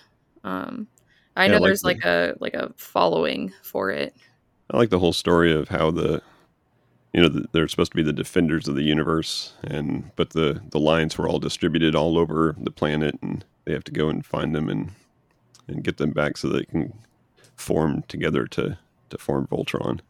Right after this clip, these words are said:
Speaker 2: And it was, when, when we'd watch that show as a kid, uh, I'd usually be watching it with one of my friends, you know, at his house or my house or something. It was like a, a huge scene whenever Voltron got completely, you know, they'd have the little cut scene where all
Speaker 1: <laughs>
Speaker 2: the, all the lines would transform into Voltron.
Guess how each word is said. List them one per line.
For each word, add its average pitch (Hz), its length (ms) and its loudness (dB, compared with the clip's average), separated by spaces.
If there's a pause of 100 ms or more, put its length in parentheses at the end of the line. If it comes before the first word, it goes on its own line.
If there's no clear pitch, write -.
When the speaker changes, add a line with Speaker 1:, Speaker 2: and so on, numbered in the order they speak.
(760)
Speaker 2:
And 90 160 8
it 90 60 12
was, 78 280 2
when, 85 260 2
when 95 140 2
we'd 90 140 6
watch 101 280 6
that - 160 4
show 85 220 4
as 76 120 -2
a 76 40 0
kid, 82 440 2 (360)
uh, - 220 -6
I'd - 120 -8 (260)
usually 87 260 4
be 80 140 4
watching 78 340 0
it - 60 0
with - 120 -6
one 80 140 0
of - 20 2
my 76 100 2
friends, 78 460 2
you 85 60 2
know, 78 140 0
at - 100 -6
his 85 160 0
house - 260 -2
or - 60 -2
my 76 160 -2
house - 260 -4
or - 60 -8
something. - 320 -2 (720)
It 90 80 4
was 85 100 2
like 87 160 6
a, 80 80 2 (200)
a 78 100 2
huge 92 360 2
scene 82 320 4
whenever 82 360 4
Voltron 78 580 2
got 76 300 2
completely, 78 500 0
you 76 100 2
know, 71 120 0
they'd 73 160 -2
have 78 160 0
the - 60 -4
little 76 180 -2
cut - 240 -2
scene - 260 4
where - 160 4
all 71 120 4
Speaker 1:
<laughs> - 100 0
Speaker 2:
the, - 120 -2 (200)
all 87 160 2
the 80 80 0
lines 78 340 4
would 80 80 -8
transform 80 560 0
into 73 240 -2
Voltron. 73 560 -2